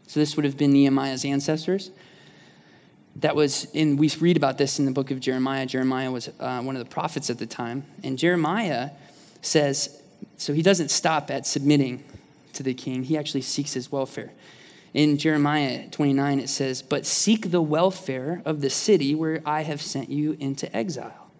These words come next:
That doesn't make sense to me. These are the bad guys, God. These are the, these are Gentile gods,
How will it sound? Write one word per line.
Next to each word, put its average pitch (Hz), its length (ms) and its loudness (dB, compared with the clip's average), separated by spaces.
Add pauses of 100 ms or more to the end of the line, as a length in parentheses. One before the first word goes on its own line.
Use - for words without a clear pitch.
(720)
That - 100 -18
doesn't 208 260 -4
make 165 160 -2
sense 302 360 2
to 143 80 -8
me. 123 120 -10
These 196 220 0
are - 20 0
the 226 120 -2
bad 233 340 4
guys, 160 300 -2
God. 214 360 -2 (480)
These 262 220 2
are 247 60 0
the, 208 160 -2 (280)
these 180 180 4
are 240 40 2
Gentile 226 540 4
gods, 139 560 -4